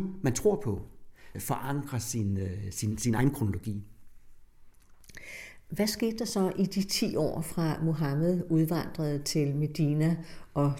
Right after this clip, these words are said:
Speaker 2: til han døde i seks hundrede toogtredive?
Speaker 1: Ja, der sker jo så det, at, øh,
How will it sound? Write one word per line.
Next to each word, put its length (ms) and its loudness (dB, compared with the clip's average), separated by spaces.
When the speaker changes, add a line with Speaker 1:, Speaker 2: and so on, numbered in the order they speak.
Speaker 2:
til 140 2
han 180 4
døde 400 2
i 300 0
seks 300 0
hundrede 240 2
toogtredive? 680 -2
Speaker 1:
Ja, 80 2
der 100 2
sker 180 10
jo 160 12
så 160 6
det, 340 10
at, 380 2
øh, 380 4